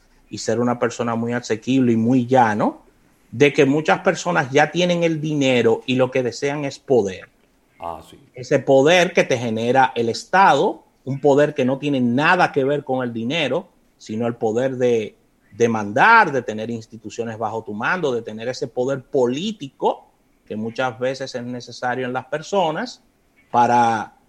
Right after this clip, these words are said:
Speaker 1: para su forma de ser, su ego y para, y para todo ese tipo de cosas. Entonces, ahí, ahí está la visión. Yo no relaciono el dinero con, con el tema de la política,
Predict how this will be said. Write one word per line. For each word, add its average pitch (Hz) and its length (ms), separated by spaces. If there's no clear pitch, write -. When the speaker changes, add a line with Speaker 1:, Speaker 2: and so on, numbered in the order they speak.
Speaker 1:
para 131 220
su 131 140
forma 190 380
de 190 80
ser, 202 280
su 175 280
ego 220 280
y 175 40
para, 139 520
y 120 80
para 117 460
todo 165 200
ese 160 160
tipo 131 300
de 107 100
cosas. - 420
Entonces, 131 640
ahí, 123 220
ahí 139 220
está 190 460
la 175 140
visión. 170 440
Yo 165 120
no 208 120
relaciono 180 800
el 127 120
dinero 139 400
con, 117 300
con 113 220
el 107 120
tema 127 280
de 131 60
la 127 160
política, 135 680